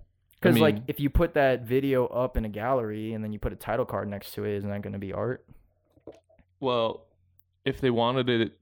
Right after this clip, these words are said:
Speaker 1: to be art, they could just put a damn title card on their, like, chest,
Speaker 2: I would
Speaker 1: I guess.
Speaker 2: definitely, I would accept, if I was a teacher at art school, I would accept that.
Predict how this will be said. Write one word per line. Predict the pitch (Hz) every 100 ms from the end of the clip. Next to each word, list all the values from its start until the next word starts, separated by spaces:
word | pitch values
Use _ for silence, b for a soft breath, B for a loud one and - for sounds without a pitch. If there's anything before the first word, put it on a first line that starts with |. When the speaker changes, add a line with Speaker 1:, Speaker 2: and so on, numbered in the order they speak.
| -
Speaker 1:
to | -
be | 110 107 104 104 -
art, | 110 107 101 - -
they | 113
could | 104 107 101 -
just | 110 - _ _
put | 117 110
a | 101 - _ _
damn | 113 107 101
title | - 107 110 110
card | - 101 101 101
on | 101 101
their, | 101 101 101 - _ -
like, | 104 107 - _ _ _ -
chest, | 117 95 - - _ - - _ _ _ -
Speaker 2:
I | 120
would | 139 117
Speaker 1:
I | 104
guess. | 95
Speaker 2:
definitely, | 113 117 113 110
I | 107
would | 117 104
accept, | - 101 -
if | 110 120
I | 123
was | 117
a | 107
teacher | - 110 113
at | 104
art | 113 113
school, | - 123
I | 101
would | 113
accept | 107 - -
that. | 85 95 -